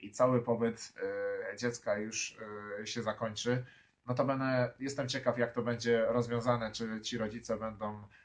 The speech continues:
e, później właśnie, e, w jakiś sposób przymuszani do tego, żeby,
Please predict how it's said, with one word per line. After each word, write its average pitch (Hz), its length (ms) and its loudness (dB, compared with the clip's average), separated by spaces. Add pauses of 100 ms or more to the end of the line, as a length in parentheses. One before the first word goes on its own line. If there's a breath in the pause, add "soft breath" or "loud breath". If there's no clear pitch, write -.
(140 soft breath)
e, 95 300 -6
później 113 380 -8
właśnie, 101 540 -4 (320 soft breath)
e, 95 200 -12
w 98 40 -18
jakiś 110 240 -12
sposób - 360 -14
przymuszani 120 580 0
do 113 100 0
tego, 117 280 0
żeby, 107 400 0